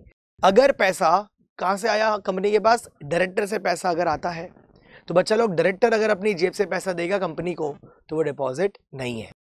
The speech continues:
अगर प्राइवेट कंपनी की बात कर रहे हो, तो प्राइवेट कंपनी के केस में अगर डायरेक्टर का रिलेटिव भी पैसा देता है,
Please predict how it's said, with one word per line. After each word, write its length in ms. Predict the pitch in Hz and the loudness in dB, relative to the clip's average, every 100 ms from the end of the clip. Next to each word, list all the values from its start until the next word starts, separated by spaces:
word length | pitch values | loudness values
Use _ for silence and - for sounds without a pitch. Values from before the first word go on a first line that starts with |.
| _ _ _ _ | _ _ _ _
अगर 220 | 165 196 220 | 2 4 4
प्राइवेट 400 | 220 202 226 - | 4 6 6 4
कंपनी 340 | 214 202 208 | 2 2 0
की 120 | 208 | 2
बात 240 | 202 202 - | 4 2 2
कर 140 | 202 | 0
रहे 100 | 214 | 2
हो, 160 | 208 - _ - | 0 -4 _ -6
तो 80 | 196 | -2
प्राइवेट 400 | 196 165 226 226 | 2 6 6 6
कंपनी 340 | 240 208 202 | 0 0 0
के 80 | 185 | 2
केस 320 | 185 175 - | 2 0 -2
में 240 | 170 175 175 - - | -2 -4 -4 -16 -2
अगर 280 | 170 190 233 | 2 4 4
डायरेक्टर 340 | 196 196 185 | 4 2 0
का 140 | 190 202 | 2 4
रिलेटिव 460 | 180 190 190 196 | 4 4 4 2
भी 200 | 175 226 | 4 0
पैसा 260 | 202 180 180 | 2 0 0
देता 240 | 170 160 | -2 -2
है, 280 | 165 170 175 | -4 -4 -6